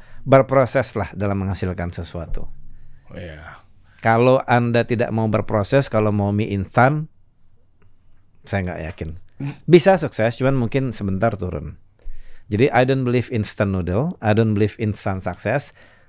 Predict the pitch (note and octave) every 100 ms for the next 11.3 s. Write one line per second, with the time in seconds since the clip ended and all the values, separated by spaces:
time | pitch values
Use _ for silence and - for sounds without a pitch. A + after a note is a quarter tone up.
0 | - A#2 A#2+ A#2+ A2 B2 A#2+ - A2 A2+
1 | - A2+ A2+ A2 A2 G#2 G2+ G2 A#2 G2+
2 | F2 - - - - _ _ _ _ _
3 | C3+ D#3 F3 E3+ C3 - _ _ A#2 A#2
4 | A#2 A#2+ C3 - A2+ - A2+ G#2+ G#2+ A#2+
5 | G2+ F2 E2+ E2+ E2 E2+ D#2+ - - -
6 | - - - - B2+ - C3+ - _ G2+
7 | F#2 F#2+ G2 G#2 G2+ G#2+ - - G3+ -
8 | F#2+ - F2 D#2+ D#2 D#2+ A2+ B2 A#2 -
9 | - - - - - - - _ - -
10 | _ _ - - C3 - D3 C3+ A2+ G2+
11 | E2+ D#2+